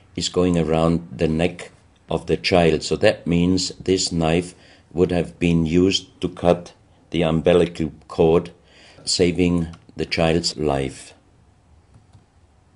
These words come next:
This is a close-up, mother,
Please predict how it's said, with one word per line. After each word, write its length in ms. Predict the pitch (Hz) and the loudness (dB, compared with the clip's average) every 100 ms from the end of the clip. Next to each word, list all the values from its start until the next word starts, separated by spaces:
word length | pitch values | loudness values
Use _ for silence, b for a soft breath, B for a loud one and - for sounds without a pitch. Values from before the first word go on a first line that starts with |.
| _ _ _ _ _ _ _ _ _ _ _ - | _ _ _ _ _ _ _ _ _ _ _ -8
This 200 | 78 - | -4 -4
is 140 | 85 | -6
a 60 | - | -6
close-up, 680 | - 98 98 - 85 85 - - _ _ | 2 4 4 2 -2 -2 -14 -20 _ _
mother, 460 | 82 80 82 80 | -2 0 2 -2